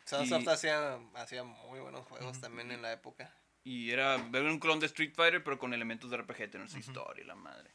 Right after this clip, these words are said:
Speaker 2: Y s-, neta, creo que ese fue el más raro que jugué.
Speaker 3: Sí.
Speaker 2: ¿Tú qué pedo?
Speaker 1: Pues de hecho Sunsoft se, se dedicaba a hacer juegos así
Speaker 2: Así
Speaker 1: medio,
Speaker 2: raros,
Speaker 1: medio raros.
Speaker 2: súper japonés,
Speaker 1: Trataban
Speaker 2: así.
Speaker 1: de, de no hacer cosas lo que, ah, lo que hacía todo el mundo. Ellos
Speaker 2: Ujú.
Speaker 1: iban por, por cosas alternativas, ¿no?
Speaker 3: Sí, mo.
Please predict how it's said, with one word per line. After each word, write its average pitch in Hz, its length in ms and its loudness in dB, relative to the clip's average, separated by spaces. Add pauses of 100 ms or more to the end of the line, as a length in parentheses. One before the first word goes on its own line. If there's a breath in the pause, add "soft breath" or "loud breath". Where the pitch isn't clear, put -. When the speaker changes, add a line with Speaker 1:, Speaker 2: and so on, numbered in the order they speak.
(580 soft breath)
Speaker 2:
Y 113 440 -6
s-, - 180 -14
neta, 123 240 -2
creo 135 140 -2
que 143 80 -2
ese 139 60 -4
fue 143 100 -2
el 139 40 0
más 139 120 4
raro 131 240 2
que 127 80 -12
jugué. 107 220 -16 (520)
Speaker 3:
Sí. - 160 -18 (280)
Speaker 2:
¿Tú 131 100 -12
qué 123 80 -12
pedo? 120 180 -12 (640 soft breath)
Speaker 1:
Pues 123 160 -6
de 117 80 -6
hecho 147 200 -6
Sunsoft 151 280 -6
se, 131 380 -2
se - 140 -6
dedicaba 123 460 -2
a - 40 0
hacer - 180 -8
juegos 156 400 -2
así 120 180 -6
Speaker 2:
Así 139 100 -4
Speaker 1:
medio, 147 260 4
Speaker 2:
raros, 139 160 6
Speaker 1:
medio 143 180 6
raros. 147 340 6
Speaker 2:
súper 147 180 4
japonés, 127 500 6
Speaker 1:
Trataban 143 420 6
Speaker 2:
así. 143 100 4
Speaker 1:
de, 135 100 0
de 131 160 -2
no 131 160 0
hacer 151 420 2
cosas 147 340 -6
lo 135 140 -6
que, - 60 -6
ah, 180 120 6
lo 185 120 0
que 143 80 -8
hacía 160 160 -6
todo 180 120 0
el 165 60 -4
mundo. 151 240 -6
Ellos 139 200 -6
Speaker 2:
Ujú. 135 100 -2
Speaker 1:
iban 143 180 0
por, 131 220 -4 (180)
por 117 160 -10 (260)
cosas 127 280 -10
alternativas, 131 800 -6
¿no? 143 220 -12
Speaker 3:
Sí, - 140 -20
mo. 123 140 -20